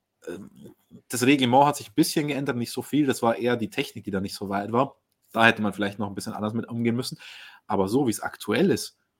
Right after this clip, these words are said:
finde ich sensationell, um ehrlich zu sein. Also, ich kann gut damit leben.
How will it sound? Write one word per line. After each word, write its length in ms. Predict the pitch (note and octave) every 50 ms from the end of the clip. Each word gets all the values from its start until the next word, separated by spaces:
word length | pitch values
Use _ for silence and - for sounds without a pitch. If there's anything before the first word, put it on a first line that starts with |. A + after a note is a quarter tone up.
| _ _ _ _ _
finde 240 | - - - F#2 F#2
ich 80 | -
sensationell, 600 | - - F#2+ F2+ G2 F#2+ - - G2+ A#2 E3+ G3+ -
um 80 | G#3+
ehrlich 240 | F2+ F#2+ F#2+ F2 -
zu 120 | - - F#2+
sein. 260 | G2+ G2+ - - -
Also, 320 | - G2+ G2+ G2 F#2+ F#2+ - _ _ _ _ _ _ _ _ _ _ _ _ _ _ - -
ich 140 | G#2 A#2 -
kann 180 | - B2+ A#2 A#2
gut 180 | C3 C#3 -
damit 180 | B2 A2 A2 G#2
leben. 460 | A2 A2+ C3 C3+ G#2 F2+ F2+ F#2+ -